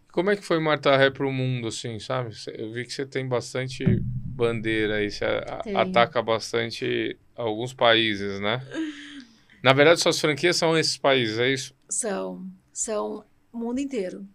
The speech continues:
Speaker 2: Sabe da minha história que a minha mãe, cinco anos, lembra assim, quando eu tinha cinco anos, da
Speaker 1: Sei.
Speaker 2: da, da boneca com cabelinho de espiga de milho, lembra?
Speaker 1: Uhum.
Speaker 2: A minha mãe era governanta de uma casa.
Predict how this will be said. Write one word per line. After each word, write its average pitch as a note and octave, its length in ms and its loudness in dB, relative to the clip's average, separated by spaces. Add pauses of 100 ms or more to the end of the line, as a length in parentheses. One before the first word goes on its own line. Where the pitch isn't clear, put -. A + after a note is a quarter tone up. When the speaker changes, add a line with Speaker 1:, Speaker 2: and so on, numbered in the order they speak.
Speaker 2:
Sabe D#4+ 400 0
da F4 100 -4
minha A3+ 120 -2
história G3 400 -6
que G3+ 180 -10
a G3+ 60 -4
minha F#3+ 140 -6
mãe, G#3 340 -8 (320)
cinco C#4 420 -4
anos, G#3 220 -4
lembra A#3 140 -4
assim, G#3+ 180 -6
quando B3 180 -8
eu G#3 40 -8
tinha G3 120 -10
cinco G3+ 300 -8
anos, G#3 160 -8
da G3 80 -8
Speaker 1:
Sei. A#3 180 4
Speaker 2:
da, G3+ 540 -6
da G3 220 -12
boneca G#3+ 400 -14
com G#3 120 -14
cabelinho G3+ 420 -8
de G3 120 -8
espiga G3 280 -8
de G3+ 120 -8
milho, A#3+ 420 0
lembra? - 320 -10
Speaker 1:
Uhum. B2 240 -6 (1400)
Speaker 2:
A G#3+ 80 -8
minha A3 120 -4
mãe A3+ 220 -6
era A#3 100 -6
governanta A3+ 560 -6
de A#3 80 -14
uma A#3 140 -10
casa. F3 420 -10